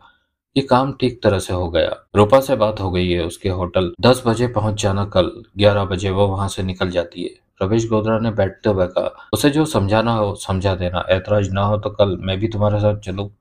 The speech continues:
चलना।" देवराज चौहान का स्वर शांत था। "वो कहती है कि जब तुम उससे मिले तो तुम उसे तैयार कर सकते थे अपने काम के लिए, लेकिन तुमने ऐसा किया नहीं।" "ठीक समझी वो," देवराज चौहान ने शांत स्वर में कहा,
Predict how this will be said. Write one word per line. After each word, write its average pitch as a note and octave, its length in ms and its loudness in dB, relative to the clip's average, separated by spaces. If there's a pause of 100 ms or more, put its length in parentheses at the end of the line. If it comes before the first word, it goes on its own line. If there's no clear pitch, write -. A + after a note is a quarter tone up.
(240)
चलना।" E2 400 0 (680)
देवराज C3+ 300 4
चौहान B2+ 320 -2
का B2+ 120 -2
स्वर A2+ 220 -2
शांत G2+ 380 -4
था। - 320 -4 (580)
"वो F#2 100 4
कहती G2+ 400 2
है A2 80 -2
कि A2 100 -6
जब G#2 300 0
तुम G#2+ 140 0
उससे G#2 240 -2
मिले G2+ 260 0
तो F#2 360 -6 (520)
तुम D3 120 4
उसे D3 180 0
तैयार A2+ 380 0
कर A#2 180 0
सकते F#2+ 380 -4
थे G2 120 -2
अपने G2 240 -2
काम F#2 280 2
के F2+ 120 -4
लिए, F2+ 300 0
लेकिन G2+ 260 -4
तुमने A2 260 0
ऐसा G2+ 220 -2
किया A2 280 0
नहीं।" F2+ 240 -6 (840)
"ठीक E3 180 6
समझी F2+ 360 -2
वो," - 320 -8 (260)
देवराज G2 340 4
चौहान G2 360 -2
ने F#2+ 100 -2
शांत F#2 320 -2
स्वर F2+ 240 2
में F2+ 160 -2
कहा, - 520 -4